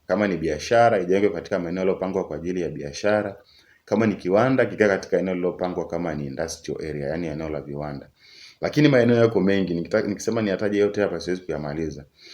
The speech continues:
Kuna open space pia ambazo hazitaki kujengwa. Kuna reserved areas ambazo ndo unakuta kuna labda mbuga za wanyama na, kwa hiyo mgawanyiko wa ardhi uko mkubwa sana. Kwa hiyo unatakiwa uangalie,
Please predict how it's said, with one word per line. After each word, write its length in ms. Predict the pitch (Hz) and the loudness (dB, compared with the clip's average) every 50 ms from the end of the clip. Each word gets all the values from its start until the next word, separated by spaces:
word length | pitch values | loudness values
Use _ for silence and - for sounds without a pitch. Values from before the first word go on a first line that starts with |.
| - - _ _ _ _ _ _ _ _ _ _ _ - - - | -20 -20 _ _ _ _ _ _ _ _ _ _ _ -20 -14 -8
Kuna 180 | - 87 90 - | -6 -4 -2 4
open 300 | - 123 120 123 113 107 | 4 6 6 6 4 4
space 440 | 101 - - - 117 117 113 - - | 4 2 4 4 4 4 4 0 -2
pia 260 | - 110 110 107 104 | 2 4 4 4 4
ambazo 260 | 95 90 90 98 98 101 | 4 2 2 2 2 2
hazitaki 340 | 92 - 87 80 92 98 | 0 0 -2 -6 -6 -6
kujengwa. 640 | 95 - 78 76 90 92 90 90 85 85 82 82 - - - - - _ _ | -8 -8 -6 -2 -2 -2 0 -2 -4 -6 -8 -8 -12 -18 -20 -20 -20 _ _
Kuna 200 | - 101 104 101 | -2 2 4 4
reserved 540 | 104 110 107 101 107 123 123 117 117 113 113 | 4 4 4 6 6 6 6 6 6 4 6
areas 460 | 113 113 107 104 104 104 104 101 90 92 | 6 6 6 8 8 8 8 8 6 4
ambazo 340 | 82 80 90 92 92 95 | 2 2 2 2 2 2
ndo 120 | 90 85 82 | 0 0 -2
unakuta 360 | 80 80 78 - - 95 90 | -2 -4 -6 -6 -4 -4 -4
kuna 200 | - 90 80 76 | -2 -4 -6 -4
labda 400 | 80 85 85 87 85 82 80 78 | -4 -4 -2 -2 -2 -2 -2 -4
mbuga 400 | 73 73 71 71 90 92 98 92 | -6 -6 -6 -6 0 4 4 4
za 140 | 90 85 78 | 4 4 0
wanyama 720 | 76 78 82 90 92 92 92 92 87 87 87 87 87 87 | 0 0 -2 0 0 0 0 0 -2 -2 -2 -2 -4 -4
na, 120 | 85 78 - | -4 -6 -10
kwa 260 | - - - - 120 | -12 -10 0 4 4
hiyo 120 | 135 131 117 | 4 4 4
mgawanyiko 540 | 107 104 104 101 104 117 127 123 - 107 | 4 4 4 4 4 2 2 2 2 4
wa 140 | 95 98 104 107 | 6 6 6 6
ardhi 280 | 107 107 101 92 95 95 | 6 4 0 0 -2 -2
uko 220 | 104 - - 92 | -2 -2 -4 -6
mkubwa 380 | 78 76 78 - 95 90 82 76 | -6 -6 -8 -4 -2 -2 -2 -2
sana. 300 | - 80 78 76 73 - - - - - - - - - - - _ - | -4 -4 -4 -6 -8 -12 -18 -20 -20 -20 -20 -20 -20 -20 -20 -16 _ 4
Kwa 100 | 117 143 | 6 6
hiyo 20 | 156 143 | 6 6
unatakiwa 280 | 104 98 90 107 113 101 | 4 2 4 4 4 4
uangalie, 800 | 87 82 82 82 82 82 80 82 87 85 80 78 80 - - | 4 2 0 0 0 0 0 0 0 0 0 -2 -4 -8 -16